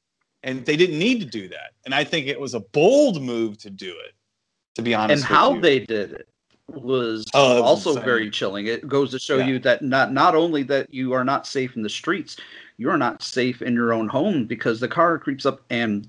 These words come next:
Speaker 2: drives straight through her house.
Speaker 1: Yeah.
Speaker 2: And it's such a harrowing scene, or harrowing scene, because she's on the phone with James Brolin. He's in the
Speaker 1: Mm-hmm.
Speaker 2: hospi-, you know, in the hospital recovering from being, you know, door banged. And,
Speaker 1: Mm-hmm.
Speaker 2: you know, she's,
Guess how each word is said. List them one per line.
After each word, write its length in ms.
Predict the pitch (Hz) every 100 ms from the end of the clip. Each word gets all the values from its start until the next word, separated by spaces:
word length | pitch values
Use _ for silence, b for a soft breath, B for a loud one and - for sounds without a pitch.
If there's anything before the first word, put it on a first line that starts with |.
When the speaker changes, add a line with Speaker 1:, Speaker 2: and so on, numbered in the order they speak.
| -
Speaker 2:
drives 560 | 131 117 127 147 147 120
straight 640 | - - 185 208 220 - -
through 280 | 175 185
her 220 | 143 185 151
house. 680 | - - - - - - B B B
Speaker 1:
Yeah. 80 | -
Speaker 2:
And 100 | 147
it's 120 | 165
such 240 | - 196 175
a 60 |
harrowing 640 | 139 185 180 185 156 135 131
scene, 480 | - 208 196 151 - b b b b -
or 80 |
harrowing 480 | 123 196 190 143 127
scene, 440 | 120 190 208 170 -
because 280 | 135 147 127
she's 220 | 143 131
on 160 | 196 185
the 80 |
phone 380 | - 147 143 135
with 140 | 117 110
James 280 | 127 120 113
Brolin. 460 | 117 107 107 123 B B B B
He's 240 | 127 170
in 60 | 135
the 60 | 113
Speaker 1:
Mm-hmm. 440 | 143 120 - -
Speaker 2:
hospi-, 100 | 110 -
you 120 | 120
know, 120 | 113
in 80 | 117
the 60 |
hospital 540 | 113 123 120 - 117 110
recovering 480 | 101 - 113 113 107
from 120 | 104
being, 240 | 104 101 92 _ -
you 100 | 98
know, 60 | -
door 200 | 120 117
banged. 360 | 107 101 101 101 B B B B B -
And, 300 | 127 127 120
Speaker 1:
Mm-hmm. 400 | - - - 139
Speaker 2:
you 60 |
know, 100 | 127
she's, 360 | 120 - 131